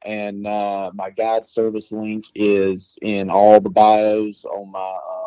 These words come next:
um, social media. So if you wanna get up with me on, uh, guide service, you can find my guide link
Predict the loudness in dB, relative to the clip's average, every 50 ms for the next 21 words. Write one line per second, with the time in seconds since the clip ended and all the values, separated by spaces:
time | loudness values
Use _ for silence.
0 | -12 -14 _ _ _ -8 -4 -2 -2 -2 -4 -8 -10 -10 -10 -8 -8 -8 -8 -6
1 | -6 -6 -6 -6 -6 -8 -6 -6 -6 -4 0 2 4 4 6 4 4 2 2 2
2 | 2 2 2 2 0 -2 -2 -2 -2 -2 -2 -2 0 -2 -2 -2 -2 2 4 6
3 | 8 8 6 6 4 4 4 2 2 -2 -6 -8 -10 -8 -8 -10 -10 -12 -16 _
4 | _ _ _ _ _ _ _ 0 2 2 4 2 0 0 2 4 6 6 6 4
5 | 2 -2 -4 -4